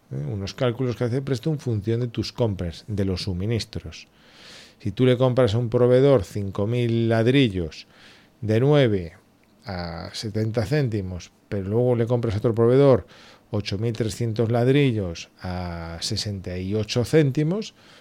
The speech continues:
bueno, pues el, el precio no es ni setenta ni sesenta y ocho, va a ser una mezcla proporcional y va a depender también de las partidas en las que la,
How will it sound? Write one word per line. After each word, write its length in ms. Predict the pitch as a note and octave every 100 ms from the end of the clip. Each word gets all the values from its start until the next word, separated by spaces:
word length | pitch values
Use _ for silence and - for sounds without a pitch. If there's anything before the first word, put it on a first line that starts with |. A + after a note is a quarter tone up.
| _ _ _ _
bueno, 240 | - G2+ A2+
pues 180 | G#2 G#2
el, 240 | F#2+ G#2
el 120 | A#2 F#2+
precio 380 | A2+ A#2 B2+
no 120 | A#2+ A#2
es 80 |
ni 180 | A#2 A#2
setenta 560 | A2+ A#2+ C#3+ C#3+ C3+ C3
ni 180 | A2+ F#2+
sesenta 480 | G#2+ G#2+ A#2+ A#2+
y 80 | D3+
ocho, 320 | D3 C#3+ E3+
va 80 | C3
a 40 | G2+
ser 120 | A2
una 220 | A#2 B2
mezcla 560 | C3+ B2+ A2+ D#3 F3+ - - - _ -
proporcional 1120 | A2+ A2 - A#2 G#2+ A#2 B2 D3+ D3 F3 A3 _ _ - _ _ _ _
y 340 | - C3+ D#3+ F#3+ -
va 220 | B2+ A#2
a 60 | A#2+
depender 460 | B2 C3+ C3+ C#3 C3
también 460 | D3+ D#3 D3 D#3+
de 100 | E3
las 280 | C3+ A2 -
partidas 520 | - F#2+ - C3 B2
en 80 | C3+
las 160 | G#2 -
que 120 | G2
la, 420 | F#2 F2 E2